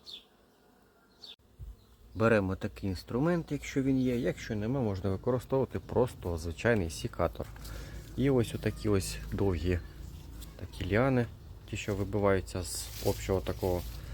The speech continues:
положення, просто зрізаємо. Не шкодуємо, не боїмося, все відростає і буде він набагато красивіший. Буквально три хвилини самого процесу,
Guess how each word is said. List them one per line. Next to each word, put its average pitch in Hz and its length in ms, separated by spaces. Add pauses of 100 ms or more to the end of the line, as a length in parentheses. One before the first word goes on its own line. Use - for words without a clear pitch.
(320)
положення, 95 480
просто - 440
зрізаємо. 80 640 (280)
Не 101 140
шкодуємо, 127 560
не 90 100
боїмося, 90 600 (420)
все - 180
відростає 95 680 (840)
і 95 260
буде 104 320
він 92 200
набагато 87 560 (400)
красивіший. 82 640 (2500)
Буквально 110 460
три 113 180
хвилини 113 400
самого 104 400
процесу, 139 540